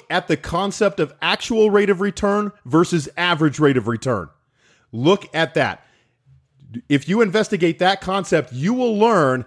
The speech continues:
how fraudulently qualified plans are marketed and why they're not nearly as good of a return on investment as people tell you that they are.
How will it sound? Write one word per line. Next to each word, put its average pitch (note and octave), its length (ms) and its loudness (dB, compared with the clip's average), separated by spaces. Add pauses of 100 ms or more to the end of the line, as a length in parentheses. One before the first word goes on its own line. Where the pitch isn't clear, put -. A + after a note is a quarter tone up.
(160)
how G3 260 0
fraudulently E3+ 1080 -2 (420)
qualified F#3 580 2
plans F#3 340 -2
are D3 80 2
marketed F3+ 640 0
and D#3 180 -2
why F#3 200 0
they're F3 160 4
not E3+ 260 0
nearly A#3+ 460 0
as E3 160 0
good G#3 380 2
of D3+ 200 -4
a D3+ 80 6
return D3+ 420 -2
on G#3 120 -4
investment F#3+ 600 -6 (320)
as D3 220 0
people G3 380 -4
tell F#3+ 240 0
you E3+ 140 -4
that D#3+ 180 -6
they D#3+ 160 2
are. G2 220 0